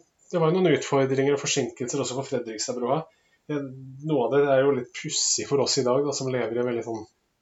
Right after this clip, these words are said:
i en verden hvor økonomien i Europa er ganske tett integrert, hvor man handler lett over landegrensene. Forhandlinger med Norges Bank er faktisk en av disse tingene som, eh,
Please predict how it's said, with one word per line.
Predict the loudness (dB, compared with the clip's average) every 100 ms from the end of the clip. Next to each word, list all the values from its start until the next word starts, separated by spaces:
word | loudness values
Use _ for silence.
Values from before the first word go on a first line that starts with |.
| _ _ -2
i |
en | 4
verden | 4 4 0 -2
hvor | 0 -2
økonomien | -2 -2 -2 -2 -2
i | -4
Europa | -4 -4 -4 -6 -4
er |
ganske | -4 -4 -6 -8
tett | -10 -12 -10 -8
integrert, | -6 -6 -2 0 0 -2 -12 -18 _ _ _ _ _ _
hvor | -4
man | -2 0 0
handler | 0 -2 -4
lett | -4 -4 -4
over | -2
landegrensene. | -2 -2 -4 -4 -4 0 -2 -2 _ _ _ _ _ -10
Forhandlinger | -8 -6 -6 -8 -10 -8 -6 -4
med | -2
Norges | -2 -2 -4 -6 -4
Bank | 0 0 0 -10 -14 -8
er | -6
faktisk | -4 -4 -4
en | -2 -2
av |
disse | -2 -4
tingene | -4 -6 -4
som, | -4 -4 -6
eh, | -4 -4 -4